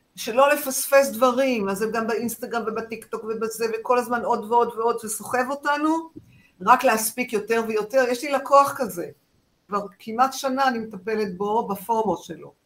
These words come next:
מנהל בכיר, ואני מלמדת אותו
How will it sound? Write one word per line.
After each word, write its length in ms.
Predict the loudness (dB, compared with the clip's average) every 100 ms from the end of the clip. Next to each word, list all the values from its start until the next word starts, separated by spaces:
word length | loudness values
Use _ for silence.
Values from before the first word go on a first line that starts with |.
| _ _ _ _ _ _ _
מנהל 360 | -2 2 2 2
בכיר, 540 | -2 -4 -4 -4 -4 -8 _ _ _ _ _ _ _ _ _ _ _ -4
ואני 200 | 0 0
מלמדת 460 | 0 0 0 0 -2
אותו 480 | 2 4 4 0